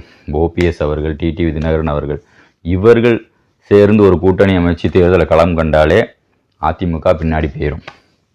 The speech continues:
இன்னைக்கு சிலர் நினைக்கிற மாதிரி ரெட்டலை இருக்கிற இடத்துக்கு தான் எல்லாரும் ஓட்டு போடுவாங்க அப்படிங்கிறதெல்லாம் கிடையாது. ரெட்டலை இருக்கும்போது தான் பலாப்பழத்துக்கு ஓட்டு போட்டாங்க,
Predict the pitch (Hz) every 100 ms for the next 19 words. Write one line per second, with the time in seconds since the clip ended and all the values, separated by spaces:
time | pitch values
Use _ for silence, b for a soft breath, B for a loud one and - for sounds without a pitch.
0 | _ _ _ 87 85 82 90 87 85 87
1 | 90 92 87 73 - 107 104 98 87 101
2 | 101 90 98 98 90 90 92 90 90 87
3 | 87 85 80 78 85 82 92 87 78 82
4 | 76 - _ _ _ _ _ 78 69 98
5 | 92 90 87 92 90 90 101 82 87 87
6 | 85 85 85 78 78 78 80 80